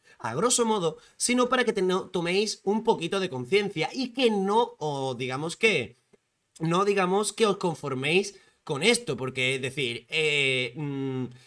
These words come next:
si te ponen un log-, si te ponen un login mensual, ¿vale? Ya fuera parte de un login diario,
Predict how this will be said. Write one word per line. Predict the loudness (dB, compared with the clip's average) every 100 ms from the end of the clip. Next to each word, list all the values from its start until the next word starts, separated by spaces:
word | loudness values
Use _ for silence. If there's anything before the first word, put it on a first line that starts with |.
| _
si | -8
te | -4
ponen | 0 0
un | 0 2
log-, | 0 0
si | -4 -6
te | -4
ponen | -2 2
un | 2
login | 4 2
mensual, | 0 -2 0 0 0 -6
¿vale? | -8 -6 -2
Ya | 0 0 -4
fuera | -10 -8 -4
parte | -4 -4
de | -4 -4
un | -2 -2
login | -2 -2 -2
diario, | 0 0 -4